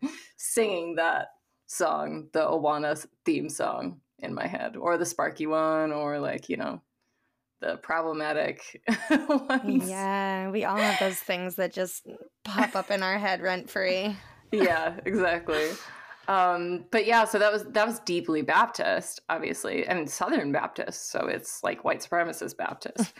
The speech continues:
Speaker 2: <laughs>
Speaker 1: I don't even think that's controversial to say at this point. But it's, like,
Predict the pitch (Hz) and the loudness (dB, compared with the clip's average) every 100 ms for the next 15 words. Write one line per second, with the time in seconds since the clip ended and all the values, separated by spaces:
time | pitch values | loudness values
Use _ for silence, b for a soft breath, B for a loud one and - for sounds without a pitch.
0 | B B B B - 160 170 160 147 139 | B B B B -2 0 2 0 -2 0
1 | 147 - - 151 151 143 156 160 - - | 0 -2 0 -2 0 0 0 -2 -2 -2
2 | 156 151 - - - - - - _ _ | -2 -2 -4 -10 -6 -6 -6 -10 _ _
3 | _ - 170 170 165 180 160 156 - | _ -4 0 0 0 0 0 -2 -8